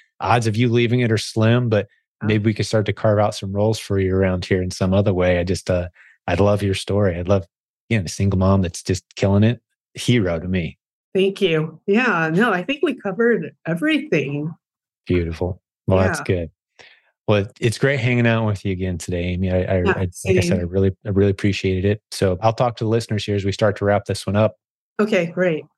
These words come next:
Speaker 1: And, uh, just, hey, thank you for hanging out with Amy and I. This was one of those anonymous episodes, which is a good chance for me to remind you, because of the nature of Amy's work, she asked, "Hey, no last names. This is audio only, please." And we're happy to honor that.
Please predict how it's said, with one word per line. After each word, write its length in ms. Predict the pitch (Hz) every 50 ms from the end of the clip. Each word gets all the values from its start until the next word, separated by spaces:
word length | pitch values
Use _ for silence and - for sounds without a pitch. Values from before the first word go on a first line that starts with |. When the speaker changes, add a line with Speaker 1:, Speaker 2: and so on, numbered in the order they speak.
| _ -
Speaker 1:
And, 240 | 113 104 101 98
uh, 220 | 101 98 95 95 98 -
just, 240 | 117 107 110 104 - -
hey, 120 | 117 117
thank 260 | 107 - 113 104 -
you 60 | 117 110
for 80 | -
hanging 180 | 101 107 107 104
out 100 | 104 107
with 140 | 95 82 -
Amy 260 | 101 101 110 113 101
and 80 | 98 92
I. 180 | 90 92 98 104
This 200 | 98 95 - -
was 140 | 101 92 _ - - - _ _ _ _
one 140 | 107 110
of 60 | 113 104
those 180 | 110 107 95
anonymous 480 | 104 98 98 107 123 135 120 98 - -
episodes, 500 | 98 90 - - - - 92 98 101 -
which 140 | 104 - -
is 120 | 110 95
a 80 | 104 98
good 340 | 92 - - 123 120 113 - _ _ _ _ _
chance 300 | - - 127 113 104 -
for 120 | - 104
me 100 | 107 139
to 80 | 139 110
remind 500 | 98 92 92 110 131 165 180 160 127 104
you, 260 | 95 92 92 101 107 _ _ _ _
because 220 | 120 113 143 135
of 40 | 127
the 60 | 127
nature 260 | 117 117 117 - -
of 60 | 113 110
Amy's 260 | 104 107 101 92 85
work, 340 | 95 123 147 135 113 104 _ _ _ _ _ _ _
she 160 | - - 107
asked, 180 | 104 107 -
"Hey, 120 | - 107 110
no 180 | 101 101 104
last 320 | 104 104 104 104 101 - -
names. 380 | 101 101 101 101 101 101 101
This 160 | 98 101 - -
is 160 | 101 92 - - - - - _ -
audio 440 | 110 107 107 104 113 117 113 113 107
only, 300 | 107 110 110 107 107 101
please." 420 | - - 110 104 104 104 107 107
And 80 | 110 104
we're 120 | 113 120
happy 260 | 110 104 101 95 -
to 100 | 101 98 92
honor 280 | 92 95 95 95 92
that. 240 | 85 95 101 117 127